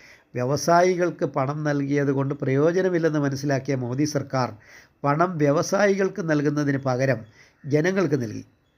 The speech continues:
അങ്ങനെ മാർക്കറ്റിനെ നേരിയ തോതിൽ സജീവമാക്കി നിർത്താൻ കഴിഞ്ഞു. സ്വാഭാവികമായും വ്യവസായ മേഖലയും ചലിച്ചുകൊണ്ടിരുന്നു.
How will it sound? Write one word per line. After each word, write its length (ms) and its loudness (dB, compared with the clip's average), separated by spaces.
അങ്ങനെ 260 -2
മാർക്കറ്റിനെ 680 0
നേരിയ 460 2
തോതിൽ 360 2
സജീവമാക്കി 680 0
നിർത്താൻ 480 -4
കഴിഞ്ഞു. 260 -6
സ്വാഭാവികമായും 960 2
വ്യവസായ 540 0
മേഖലയും 520 -2
ചലിച്ചുകൊണ്ടിരുന്നു. 720 -8